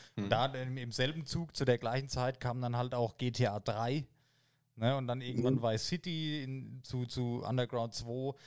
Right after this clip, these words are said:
Speaker 2: so diese, diese Ecke, also Need for Speed, die Rennspiele und dann hast du, ähm, dann kam halt G T A drei und G T A Vice City, das war schon so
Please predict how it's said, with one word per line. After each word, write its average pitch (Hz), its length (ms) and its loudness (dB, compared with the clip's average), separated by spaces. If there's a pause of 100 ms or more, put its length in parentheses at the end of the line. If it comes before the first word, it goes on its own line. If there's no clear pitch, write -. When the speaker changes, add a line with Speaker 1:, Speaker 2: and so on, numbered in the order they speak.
(140)
Speaker 2:
so 120 120 -2
diese, 151 360 4
diese 139 380 0
Ecke, 123 260 0
also 107 200 -2
Need 139 180 2
for 120 160 -4
Speed, 175 400 -2
die 143 80 6
Rennspiele 160 640 0
und 127 120 -2
dann 139 160 0
hast 147 180 -2
du, 143 260 2 (760)
ähm, 123 280 -4
dann 120 200 -4
kam 120 240 0
halt 120 140 -2
G 127 100 -6
T 127 160 0
A 110 80 0
drei 120 340 0
und 123 100 2
G 123 140 0
T 131 140 0
A 117 160 -4
Vice 113 180 -4
City, 135 260 -8
das 123 240 -4
war 117 140 0
schon 120 460 -4
so 113 180 -6